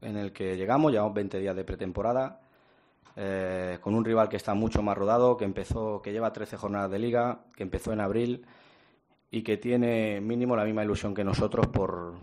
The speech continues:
por pasar la eliminatoria. Eh, a partir de ahí, máxima humildad y respeto, y dicho esto, eh, lo que voy a decir es que nos centremos en nuestro juego, en interpretar el juego y en dedicarnos solo a lo que pasa en el terreno de juego.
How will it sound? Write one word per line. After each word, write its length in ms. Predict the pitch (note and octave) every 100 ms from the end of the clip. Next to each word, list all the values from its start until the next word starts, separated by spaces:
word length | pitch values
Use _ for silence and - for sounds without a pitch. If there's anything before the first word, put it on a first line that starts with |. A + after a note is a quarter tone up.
| -
por 180 | - F2+
pasar 240 | F2+ -
la 60 | G2
eliminatoria. 680 | F#2+ F#2 F2 E2+ F#2 F2 D#2+ _ _ - - _ _ _
Eh, 300 | G#2 G2 F#2+ F#2+
a 80 |
partir 280 | F#2+ G2 A2+
de 80 | A2
ahí, 80 | A2+
máxima 360 | A2 G#2+ A2+
humildad 280 | G#2+ G#2+ G#2
y 20 |
respeto, 720 | G2+ G2 - B2 D3 D3+ - _ _ _ _ -
y 100 | G#2+
dicho 320 | B2+ C3+ B2+
esto, 540 | C3 D3+ D#3 - - _
eh, 220 | G#2 F#2+
lo 120 | G2 F#2+
que 60 | G2+
voy 80 |
a 40 | A2+
decir 220 | A2 B2
es 80 | A#2+
que 80 | G2
nos 120 | F#2
centremos 380 | F#2+ F#2 A2 G2+
en 60 |
nuestro 280 | G2 - G2+
juego, 280 | - C3+ D3+
en 80 | A2+
interpretar 440 | G2+ G2 G2 B2
el 80 | A#2
juego 440 | A2 B2+ C#3 F3 - - - _ _ _ _
y 120 | G#2
en 200 | G2 F#2+
dedicarnos 600 | G2 F#2+ G#2 A#2+ A#2+ A2
solo 220 | A#2+ A#2+
a 40 | A#2+
lo 120 | G#2+
que 100 | G2
pasa 220 | G2+ -
en 80 | G2+
el 80 | F#2
terreno 340 | F#2+ F#2 F2+
de 80 | F2
juego. 320 | - F2 -